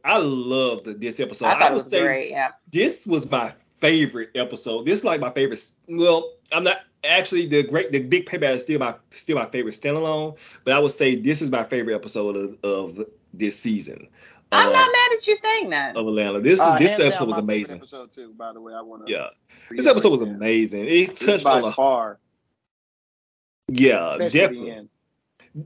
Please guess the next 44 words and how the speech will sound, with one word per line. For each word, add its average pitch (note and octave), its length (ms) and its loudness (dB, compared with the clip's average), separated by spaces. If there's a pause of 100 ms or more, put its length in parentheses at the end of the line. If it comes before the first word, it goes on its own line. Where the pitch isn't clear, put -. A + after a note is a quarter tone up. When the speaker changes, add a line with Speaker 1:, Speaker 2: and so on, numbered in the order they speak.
Speaker 1:
Oh, F3 120 12
yes, D3 260 6
the C#3 120 -2
end D3+ 220 4
Speaker 2:
Woo! B4 120 10
Speaker 1:
did A#4+ 100 6
touch - 120 -10
on - 100 -6
a - 20 -2
Speaker 2:
Oh, F3+ 320 8
Speaker 1:
whole - 20 -12
Speaker 2:
girl, C#3+ 340 4
Speaker 1:
bunch C3+ 240 2
of E3 60 2
Speaker 2:
we G#3 100 0
gonna E3+ 160 2
Speaker 1:
shit. E3 60 4
Speaker 2:
talk D#3+ 180 6
about, C3+ 400 -2
let's G#3+ 240 -2
just D#3+ 160 -6
get D#3+ 160 0
into D#3+ 320 -2
it D3 100 -2
because, C#3+ 340 -4
oh, F3 400 2 (100)
boy. C#3+ 560 4
Speaker 1:
<laughs> - 400 -8
Okay. E3 300 -6 (340)
So E3 640 4 (140)
we G3+ 340 2
open, F#3 520 0 (200)
we G3+ 180 0
open F#3+ 280 2
on C#3+ 120 2
a A#2+ 80 4
boy D3+ 400 4
named C3+ 380 -2
Aaron A#2+ 380 2
who B2 240 -6
is A2+ 160 -2
played C#3 500 -2
by A#2+ 280 0
Tariq B2 540 -4